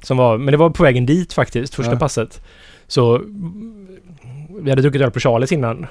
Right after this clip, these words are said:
Speaker 1: och så hade vi gått hela vägen, så blev jag, så tänkte jag, "Jag kan klara mig hela vägen fram", men så klarade jag mig nästan hela vägen fram.
Speaker 2: Ja.
Speaker 1: Så jag smiter in bakom så här,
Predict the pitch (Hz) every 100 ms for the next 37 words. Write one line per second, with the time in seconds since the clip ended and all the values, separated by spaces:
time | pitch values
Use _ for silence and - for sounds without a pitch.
0 | - 139 117 117 120 117 139 - 156 131
1 | 104 110 113 127 110 110 - - - 117
2 | 110 139 - 170 156 156 135 131 123 -
3 | 113 120 139 135 175 156 175 202 - 190
4 | 165 139 123 127 - - - - - 123
5 | 160 - 165 156 185 170 180 196 170 147
6 | 131 147 127 117 127